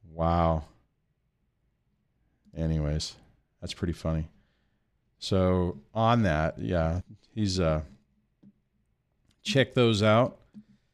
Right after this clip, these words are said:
Now I gotta get, uh, <laughs> now I gotta get back to,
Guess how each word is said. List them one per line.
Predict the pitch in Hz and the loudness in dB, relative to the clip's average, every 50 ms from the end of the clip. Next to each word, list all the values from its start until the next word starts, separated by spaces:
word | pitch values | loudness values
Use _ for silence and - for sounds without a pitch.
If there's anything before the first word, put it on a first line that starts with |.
| _ _ _ _ | _ _ _ _
Now | - 104 104 | -4 -2 0
I | 101 | 0
gotta | 95 98 92 87 | 2 0 0 2
get, | 92 92 90 - - 98 | 0 0 -2 -2 -2 -2
uh, | 87 82 82 80 80 | 0 0 -2 -2 -4
<laughs> | 104 | -4
now | 98 95 | -4 -2
I | - 110 | -2 -2
gotta | - - - - - - - - | -4 -6 -10 -16 -16 -16 -8 -4
get | - 135 - - - - | -4 -4 -4 -6 -8 -4
back | 113 90 95 - - | -4 -4 -4 -4 -6
to, | - - 98 92 | -6 -4 -4 -4